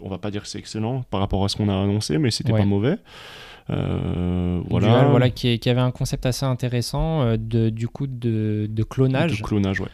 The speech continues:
Speaker 2: C'est, c'est un film qui est, qui est assez réussi en soi, tu vois,
Speaker 1: Ouais.
Speaker 2: qui est, qui est assez drôle, mais qui va jamais au-delà de son propos et qui déçoit par rapport à ce qu'il vend de base,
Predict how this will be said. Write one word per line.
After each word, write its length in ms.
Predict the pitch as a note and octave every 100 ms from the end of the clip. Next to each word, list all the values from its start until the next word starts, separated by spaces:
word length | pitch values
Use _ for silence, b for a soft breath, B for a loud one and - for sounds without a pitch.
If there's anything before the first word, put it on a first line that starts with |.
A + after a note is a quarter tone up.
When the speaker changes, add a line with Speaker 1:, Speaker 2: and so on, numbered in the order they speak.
| -
Speaker 2:
C'est, 440 | - C#3+ C#3+ C#3+ -
c'est 120 | C#3+
un 80 | D3
film 160 | G3
qui 140 | G3 C#3+
est, 180 | C3+ C3
qui 100 | C3
est 40 |
assez 440 | C3+ - E3 D#3+ D#3+
réussi 420 | D#3 D#3 - G3
en 120 | E3+
soi, 260 | - F3+ F3+
tu 120 | -
vois, 100 | B2+
Speaker 1:
Ouais. 40 |
Speaker 2:
qui 220 | - A#2
est, 80 | A2+
qui 140 | A2 A2+
est 40 |
assez 220 | A2+ B2+
drôle, 500 | B2 A#2+ D3 D#3+ D#3 - b b -
mais 120 | A#2
qui 480 | A#2 A#2+ B2 B2 - - _ _ _ _ -
va 280 | A#2+ A#2+
jamais 420 | A#2+ B2 C#3+ D#3 -
au-delà 520 | D3 C#3 C3 C#3+ D3
de 1120 | C#3+ B2 A#2+ A#2 A#2 A#2 A2+ A2+ A2 A2 A2 A2
son 240 | - A#2+
propos 800 | A2 - C3 B2+ - D3 D#3 D#3 -
et 200 | A#2 A#2+ -
qui 240 | - B2
déçoit 580 | A2+ B2 A#2+ D3 D3 C#3+
par 140 | A#2+
rapport 320 | A2+ - B2
à 80 | A#2
ce 100 | A2
qu'il 520 | - - A2+ G#2+ G#2+ G#2+
vend 240 | A2+ B2
de 160 | A#2+ A2
base, 260 | A2+ A#2